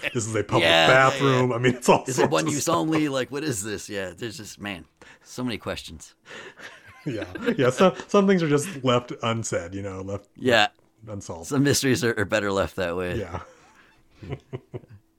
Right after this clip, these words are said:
Speaker 1: Like, I don't know what quantum physics is either, so why do I know why you use seashells to wipe your ass? That's
Speaker 2: Yep.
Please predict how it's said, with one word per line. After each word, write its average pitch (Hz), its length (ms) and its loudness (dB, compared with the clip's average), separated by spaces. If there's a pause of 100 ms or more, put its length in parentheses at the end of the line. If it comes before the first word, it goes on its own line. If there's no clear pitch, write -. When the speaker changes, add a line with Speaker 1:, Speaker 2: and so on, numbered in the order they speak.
(200)
Speaker 1:
Like, 92 140 -8
I 120 80 2
don't 147 80 6
know 156 80 8
what 151 140 6
quantum 143 260 4
physics 131 340 0
is 127 200 0
either, 110 240 2
so 95 140 -4
why 107 100 2
do 117 80 4
I 117 100 2
know 117 200 2
why 117 100 0
you 101 420 -4
use 104 220 -4
seashells 98 420 -2
to 98 80 -6
wipe 98 220 0
your 95 120 0
ass? 90 220 -2
That's 117 100 2
Speaker 2:
Yep. 131 120 6